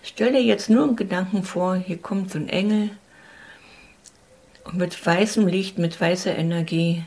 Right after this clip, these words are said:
reinigt dir hier jeden Quadratzentimeter.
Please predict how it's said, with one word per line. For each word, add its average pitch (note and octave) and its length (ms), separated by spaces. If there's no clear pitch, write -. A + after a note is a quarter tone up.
reinigt D#3+ 460
dir E3 80
hier E3 180
jeden F#3 520
Quadratzentimeter. D#3+ 1300